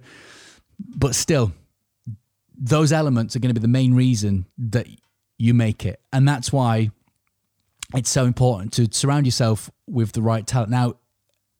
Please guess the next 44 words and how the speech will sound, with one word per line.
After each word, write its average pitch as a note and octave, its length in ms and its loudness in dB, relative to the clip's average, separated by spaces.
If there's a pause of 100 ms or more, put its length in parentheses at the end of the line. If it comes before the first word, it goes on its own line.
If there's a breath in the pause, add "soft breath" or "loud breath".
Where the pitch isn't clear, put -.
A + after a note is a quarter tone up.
(140)
talking E3+ 360 0
of D#3 80 -2
firing D3 580 2
people, A#2 420 0
I've B2+ 160 0
only D#3+ 180 2
had D#3+ 180 2
to C3+ 100 -12
do C#3+ 140 0
that C3 220 0 (600 soft breath)
a A#2+ 100 -8
couple - 400 -4
of F3+ 80 0
times C3+ 580 2
in C3+ 460 2 (220)
my C3 240 2
entire C3 400 2
time B2 260 0
in A2+ 100 4
business. G#2+ 600 -2 (640 loud breath)
Um, B2 260 -2
we've C#3 140 2
had D3 160 2
redundancies D3+ 600 2
to D#3 100 -2
make C#3+ 240 0
in C#3 60 2
the B2+ 60 2
past. D3 360 -2
A - 40 -16
couple C3 200 -2
of C3+ 60 2
years C#3 200 2
ago, C3+ 200 0
we B2+ 100 2
went A#2+ 160 -2
through B2 100 0
a A2 40 0
bit B2 120 0
of B2 60 2
a B2+ 40 0
bad B2 220 -2
patch, - 400 -6 (100)
um, A2+ 380 0